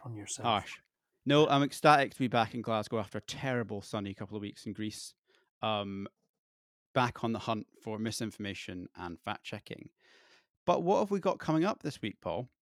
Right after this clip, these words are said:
Speaker 2: Who are we speaking to about this most labyrinthine of topics?
Speaker 1: Yeah, so we've got a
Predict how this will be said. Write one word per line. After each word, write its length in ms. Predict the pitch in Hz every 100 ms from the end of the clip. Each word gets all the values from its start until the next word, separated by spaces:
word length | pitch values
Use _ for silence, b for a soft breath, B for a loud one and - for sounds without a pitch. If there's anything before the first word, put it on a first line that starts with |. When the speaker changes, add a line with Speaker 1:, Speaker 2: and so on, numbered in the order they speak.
| _ -
Speaker 2:
Who 260 | 143 147 139
are 80 | 139
we 80 |
speaking 320 | 135 151 147 143
to 200 | - 101
about 300 | - 104 -
this 340 | 104 - - - _ -
most 340 | 113 113 - 104
labyrinthine 840 | 107 104 104 101 - 120 104 101
of 100 | 107
topics? 500 | - 110 - - - _ _ _ _ _ - - b b b
Speaker 1:
Yeah, 220 | 151 208
so 140 | 139 147
we've 160 | 175
got 260 | 175 143 -
a 380 | 135 135 127 123